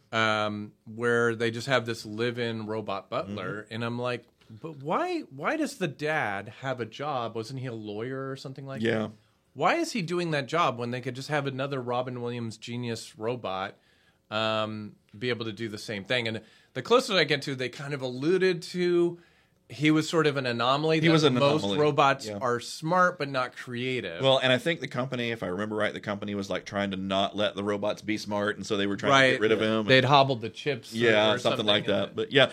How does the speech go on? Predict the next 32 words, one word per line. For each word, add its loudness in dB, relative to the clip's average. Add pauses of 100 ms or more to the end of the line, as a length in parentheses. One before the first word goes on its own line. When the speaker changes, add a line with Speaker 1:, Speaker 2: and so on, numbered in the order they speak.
Speaker 2:
but, 8
uh, 8
yeah, 8 (220)
but 6 (420)
regardless, 8
it, 4
it, 4 (100)
it 4
makes 2
the -2
point 0
that 2
eventually 2
we -2
will -2
get -4
to -2
a 0
point -6
like -4
that -2
where -4
we -6
will -2
have -4
those -4
types -6
of -8
computers -6
and -8
A -4
I 0